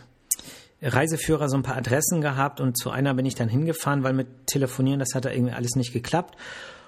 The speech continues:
Und hab dann auch gesagt, okay, äh, ich hab mir jetzt nicht viel Zeit, ich muss jetzt quasi schnell eine Safari starten, am besten morgen. Und, ähm, dann haben die gesagt, sorry, äh, Gruppe X, Gruppe Y, äh, aber in zwei Wochen geht was, hab ich gesagt, mich wieder zurück.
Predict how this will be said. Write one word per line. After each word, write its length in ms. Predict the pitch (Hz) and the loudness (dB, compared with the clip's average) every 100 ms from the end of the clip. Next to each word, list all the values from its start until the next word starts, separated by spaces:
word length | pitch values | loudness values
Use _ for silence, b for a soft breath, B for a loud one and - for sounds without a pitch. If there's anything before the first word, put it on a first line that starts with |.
| B - | B -2
Und 480 | 151 156 156 143 - | 2 4 2 -2 -4
hab 200 | - 196 | -2 2
dann 160 | 202 156 | 2 2
auch 160 | 135 | 0
gesagt, 420 | - 139 143 135 156 | 0 0 0 0 -2
okay, 680 | 131 - 165 196 202 180 - | -2 2 2 2 0 -2 -2
äh, 220 | 151 147 | -2 -2
ich 200 | 147 - | -2 -2
hab 120 | 160 | 2
mir 60 | 170 | 2
jetzt 180 | 160 | 2
nicht 160 | 170 - | 0 0
viel 160 | 156 139 | 0 0
Zeit, 260 | - 165 | 0 0
ich 80 | 131 | 2
muss 220 | 151 180 | 0 2
jetzt 160 | 170 - | 0 0
quasi 340 | 165 160 147 | 0 0 0
schnell 300 | 135 - 160 | -2 0 0
eine 120 | 170 | 2
Safari 440 | 151 143 - 143 151 | 2 0 0 0 0
starten, 400 | - 131 147 151 | 0 -2 0 0
am 100 | 131 | 0
besten 300 | 131 - 135 | -2 -2 0
morgen. 480 | 117 127 147 160 131 B B B B B | 0 0 0 -2 -2 B B B B B
Und, 440 | - 135 135 127 127 | 0 2 2 0 -2
ähm, 300 | 131 135 127 | 0 2 2
dann 160 | 123 | 2
haben 140 | 135 143 | 0 0
die 80 | |
gesagt, 360 | 131 127 127 120 | 0 0 0 0
sorry, 420 | - 135 127 131 | 0 2 2 0
äh, 600 | 123 120 123 127 127 131 | -2 0 0 -2 -4 -4
Gruppe 340 | 131 147 123 - | 0 0 0 0
X, 300 | 156 160 - | 0 -2 0
Gruppe 260 | 143 123 | 0 0
Y, 600 | 156 - 147 147 143 143 | -2 -2 0 2 2 0
äh, 220 | 123 131 127 | -2 -4 -2
aber 220 | 123 123 | -2 0
in 100 | 131 | 0
zwei 240 | - 123 | 0 0
Wochen 260 | 147 160 151 | 0 0 0
geht 220 | 147 143 | -2 0
was, 180 | 139 131 | 0 0
hab 80 | 127 | -2
ich 60 | |
gesagt, 240 | 123 127 123 | 0 0 0
mich 220 | 123 127 | -2 0
wieder 220 | 123 120 | -2 -2
zurück. 460 | - 123 135 196 | -2 2 2 0